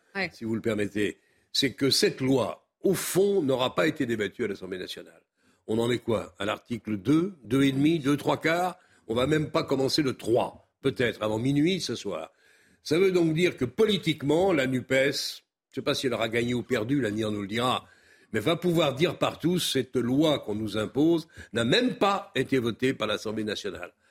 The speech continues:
Speaker 1: Mhm.
Speaker 2: Euh, ça fait pas bon effet. Et si, comme on le disait tout à l'heure, au-delà du, du six ou du sept ou du huit mars,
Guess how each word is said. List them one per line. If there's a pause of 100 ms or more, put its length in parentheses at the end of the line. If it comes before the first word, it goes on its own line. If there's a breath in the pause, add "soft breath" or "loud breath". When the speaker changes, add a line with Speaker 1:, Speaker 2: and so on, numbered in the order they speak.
Speaker 1:
Mhm. (380)
Speaker 2:
Euh,
ça
fait
pas
bon
effet.
Et
si, (160)
comme
on
le
disait
tout
à
l'heure, (400 soft breath)
au-delà
du,
du
six
ou
du
sept
ou
du
huit
mars,